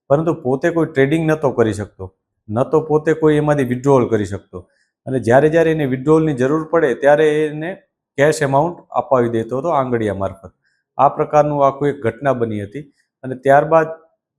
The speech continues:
ઘણો સમય એણે આવી રીતના ફેરવ્યું. ત્યારબાદ એને એવું પણ લાલચ આપી કે અત્યારે તને સાતથી, સાતેક ટકા જેટલું વળતર મળે છે, તું આ જ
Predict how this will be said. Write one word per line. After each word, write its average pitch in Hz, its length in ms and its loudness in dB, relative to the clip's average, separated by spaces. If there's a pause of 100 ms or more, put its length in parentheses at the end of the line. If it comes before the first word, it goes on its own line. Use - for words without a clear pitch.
(680)
ઘણો 127 300 2
સમય 156 280 0
એણે 147 280 0
આવી 143 220 4
રીતના 139 260 -2
ફેરવ્યું. 147 420 -4
ત્યારબાદ 147 400 2
એને 151 220 -6
એવું 151 280 -4
પણ 160 160 -4
લાલચ 135 340 2
આપી 117 220 -2
કે 151 140 -10
અત્યારે 143 420 -4
તને 143 200 -8
સાતથી, 139 560 -4 (480)
સાતેક 143 400 -2
ટકા 151 220 2
જેટલું 139 300 -4
વળતર 131 340 0
મળે 156 280 2
છે, 110 100 -12 (480)
તું 147 320 0
આ 151 140 6
જ 147 140 -6